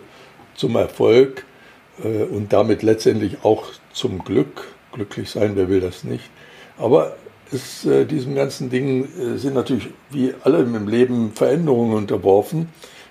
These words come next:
Und dieser schöne Satz, äh, "Wissen ist Macht", äh, da g-, gibt's ja noch, äh, einige Witzbolde, die sagen, "Ich weiß nichts, macht nichts." <laughs> Aber, äh,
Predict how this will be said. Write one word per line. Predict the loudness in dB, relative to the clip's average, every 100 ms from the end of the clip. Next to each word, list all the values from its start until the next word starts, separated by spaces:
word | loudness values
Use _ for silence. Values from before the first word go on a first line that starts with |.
| _
Und | -6 -6 -4 -4
dieser | 0 4 4 4
schöne | 2 2 4 2
Satz, | 4 2 0 -14 -18 -20 _ _ _ 0
äh, | 4 4 0 -6 -20 -20 -20 -20 -20 _ -2
"Wissen | 0 0
ist | 0 0 0
Macht", | 2 4 2 -8 -16 -18 -20 _ -20 -20 _ -4
äh, | -2
da | -2
g-, | -6 -10 -10 -8
gibt's | -2 2
ja |
noch, | 4 2 0 0
äh, | 2 2
einige | 2 0 0 -2
Witzbolde, | -4 -2 0 2
die | 4
sagen, | 4 4 2
"Ich | -4 2
weiß | 4 4 2
nichts, | -8 -8 -4
macht | -4 -4 -4
nichts." | -2 -2 -4 -8
<laughs> | -6 -6 -8 -10 -10 -16 -18 -12 -6 -6 -8 -10 -6 0
Aber, | 4 4
äh, | 2 -2 -2 -8 -8 -6